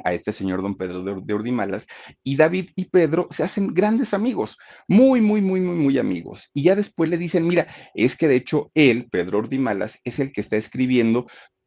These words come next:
todos los guiones que tú haces en el radioteatro. Él los está haciendo. Entonces, pues, na-, queríamos nada más que lo conocieras". Pues si ya eran, ya eran amigos, pues claro, o sea, a partir de ahí se hicieron más amigos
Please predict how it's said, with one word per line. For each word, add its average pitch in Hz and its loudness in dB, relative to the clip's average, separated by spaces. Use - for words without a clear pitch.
todos 214 6
los 139 2
guiones 135 2
que 104 -2
tú 143 0
haces 120 -2
en 95 -4
el 92 -2
radioteatro. 120 0
Él 165 6
los 175 0
está 151 -2
haciendo. 175 -2
Entonces, 139 0
pues, 95 -4
na-, 101 2
queríamos 101 2
nada 101 2
más 95 -2
que 98 -6
lo 98 -2
conocieras". 127 -4
Pues 165 4
si 180 -10
ya 269 0
eran, 165 -2
ya 147 2
eran 190 -2
amigos, 98 -4
pues 139 -2
claro, 117 -2
o - -20
sea, 87 -4
a - -12
partir 95 -4
de 123 0
ahí 104 2
se 107 -2
hicieron 92 -4
más 95 -2
amigos 120 -2